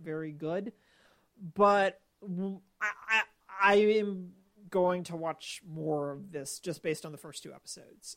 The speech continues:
And so I'll keep you in the loop. But the plot point about Archie having an, a f-, summer fling with his hot music teacher that they try to make not hot with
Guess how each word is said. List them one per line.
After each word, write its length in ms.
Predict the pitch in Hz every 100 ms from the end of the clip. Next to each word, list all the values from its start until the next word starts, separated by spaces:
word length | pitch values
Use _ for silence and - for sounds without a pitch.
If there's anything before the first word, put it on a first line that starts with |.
| _
And 440 | 170 160 151 151 147
so 200 | 190 180
I'll 140 | 240
keep 240 | 262 311 269
you 160 | 294
in 60 | 262
the 60 | 185
loop. 260 | 165 196 _ _ _ _ _ 202
But 340 | 202 185 - -
the 300 | 175 190 190
plot 320 | - 226 214
point 280 | 220 220 202
about 180 | 202 185
Archie 380 | 190 190 220
having 640 | 180 190 196 196 185 180 175
an, 140 | 175
a 40 | 175
f-, 200 | - _
summer 500 | - - 208 202 190
fling 400 | - 208 208 196
with 140 | 185 175
his 320 | 180 175 - _ _ _ _ _ -
hot 280 | 247 240
music 300 | 233 247 226 -
teacher 300 | 208 208 190
that 140 | 175
they 100 | 185
try 260 | 170 220 214
to 80 | 196
make 240 | 190 190
not 180 | 196 196
hot 300 | - 214 185
with 160 | 170